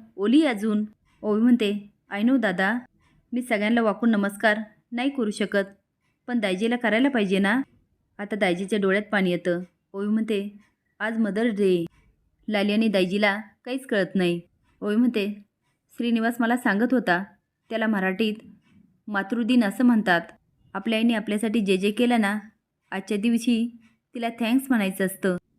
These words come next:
मी माझ्या मॉमसाठी दरवर्षी काहीतरी सरप्राईज करायचे. मॉम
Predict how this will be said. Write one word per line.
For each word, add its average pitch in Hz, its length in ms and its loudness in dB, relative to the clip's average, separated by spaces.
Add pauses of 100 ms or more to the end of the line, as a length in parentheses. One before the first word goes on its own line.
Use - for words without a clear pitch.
(220)
मी 233 100 -2
माझ्या 208 300 0
मॉमसाठी 214 840 -2
दरवर्षी 208 600 -2 (520)
काहीतरी 226 240 -2
सरप्राईज 240 500 -2
करायचे. 180 560 2 (440)
मॉम 220 180 -2